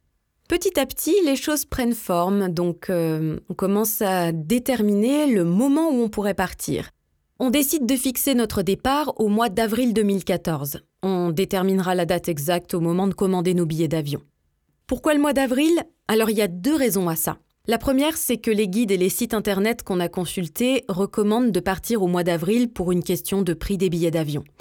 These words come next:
La deuxième raison, c'est que partir au mois d'avril nous permettra de tomber au maximum dans les bonnes saisons à chaque changement de destination. Alors ça sera pas le cas à chaque fois, tout ne peut pas être parfait.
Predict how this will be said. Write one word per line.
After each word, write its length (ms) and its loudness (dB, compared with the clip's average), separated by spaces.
La 100 0
deuxième 400 0
raison, 500 0
c'est 200 -6
que 120 -4
partir 460 -2
au 80 2
mois 160 2
d'avril 460 2
nous 80 2
permettra 480 -2
de 100 -2
tomber 460 0
au 80 2
maximum 840 2
dans 140 0
les 120 2
bonnes 300 0
saisons 560 -2
à 140 -2
chaque 300 -4
changement 340 0
de 40 0
destination. 640 -2
Alors 200 0
ça 100 -2
sera 160 -2
pas 220 -2
le 80 0
cas 220 -2
à 40 2
chaque 240 -4
fois, 240 -2
tout 160 -4
ne 100 4
peut 160 -2
pas 220 -2
être 200 -4
parfait. 440 -4